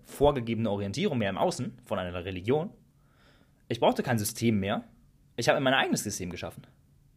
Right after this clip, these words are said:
Und wer Spiral Dynamics ein bisschen im Kopf hat, der wird merken, das war ein Switch von blau in orange. Von,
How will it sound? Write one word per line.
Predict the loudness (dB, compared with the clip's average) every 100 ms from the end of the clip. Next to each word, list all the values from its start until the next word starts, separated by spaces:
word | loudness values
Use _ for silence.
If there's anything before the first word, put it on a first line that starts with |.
| _ _ _ _ _ _ _ _ _ _ _ _ _ _ _
Und | 2 4 4 0 -2 -8 -18 _
wer | -4 -2
Spiral | 2 2 2
Dynamics | 0 0 0
ein | -2
bisschen | -4 -2
im |
Kopf | 0 2
hat, | 0 0
der | -2
wird | -2 -4
merken, | -6 -4 -2
das | -4 -2
war |
ein | -4
Switch | -4 -4 -4 -6 -14 -10
von | -8 -6
blau | -4 -4 -4 -10 -6
in | -4
orange. | 0 0 0 -12 -20 _ _ _ _ -20 -20 -20 _
Von, | -6 0 0 0